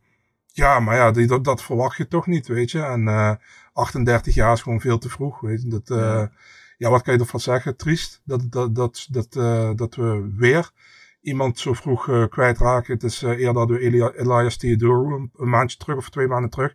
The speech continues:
Speaker 2: Hmm.
Speaker 1: En nu Anthony Johnson. En Anthony Johnson, ja, we weten allemaal, knockout machine. Ehm, en, eh, zo, kijk, zo, zo'n sterke gast ook, hè. Weet je, dat
Speaker 2: Ja.
Speaker 1: is ook weer zoiets, hè. I-,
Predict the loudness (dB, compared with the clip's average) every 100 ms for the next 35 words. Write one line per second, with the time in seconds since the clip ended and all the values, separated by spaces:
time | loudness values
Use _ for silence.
0 | -10 -8 -8 -8 -6 -2 -2 0 0 0
1 | 0 -2 -4 -4 -2 -2 -4 -6 -2 -2
2 | -2 0 2 2 0 -2 -2 -2 2 2
3 | 2 -2 _ _ -4 0 2 2 -2 -4
4 | -2 0 -2 -6 -6 -4 -2 -2 -4 -8
5 | _ -20 -20 -14 -8 -8 -6 -8 -4 -2
6 | -2 0 0 0 -12 -10 -8 -6 -8 -8
7 | -10 -10 -10 -10 -2 -2 -2 -4 -4 -2
8 | -2 -4 _ 0 0 0 -2 -2 -2 -2
9 | -4 -4 -4 -4 -4 -4 -4 -2 -2 0
10 | -2